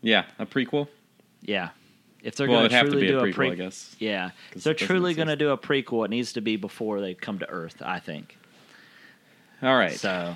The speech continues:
Speaker 1: That's
Speaker 2: but yeah.
Speaker 1: enough of that crap.
Speaker 2: Yeah, let's
Speaker 1: Even
Speaker 2: talk
Speaker 1: though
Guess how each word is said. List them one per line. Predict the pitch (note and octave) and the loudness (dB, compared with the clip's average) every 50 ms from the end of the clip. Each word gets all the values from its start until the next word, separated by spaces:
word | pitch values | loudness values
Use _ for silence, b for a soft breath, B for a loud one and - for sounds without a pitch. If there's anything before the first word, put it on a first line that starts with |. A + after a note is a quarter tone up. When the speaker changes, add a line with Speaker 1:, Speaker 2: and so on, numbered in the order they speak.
| - - - | -10 -12 -10
Speaker 1:
That's | G#2 F#2 A#2+ D3 C3+ B2 | -2 2 4 4 4 4
Speaker 2:
but | D#3 C3+ | 4 4
yeah. | C3 | 4
Speaker 1:
enough | C#3 D3 D3 - | 4 4 2 2
of | B2 A#2 | 2 2
that | A#2+ B2 B2 - - _ _ - | 2 2 0 -2 -6 _ _ -18
crap. | - - - A#2+ G2+ F#2 D#2 - - - B B B B B B B B B _ | -14 -4 -2 -2 0 -2 -2 -6 -10 -18 B B B B B B B B B _
Speaker 2:
Yeah, | - B2 A#2 A2 | -6 -4 -2 0
let's | A2+ C3 B2+ C3 | 0 2 2 4
Speaker 1:
Even | C#3 D#3+ | 4 6
Speaker 2:
talk | D#3+ D3+ | 6 8
Speaker 1:
though | D3 | 8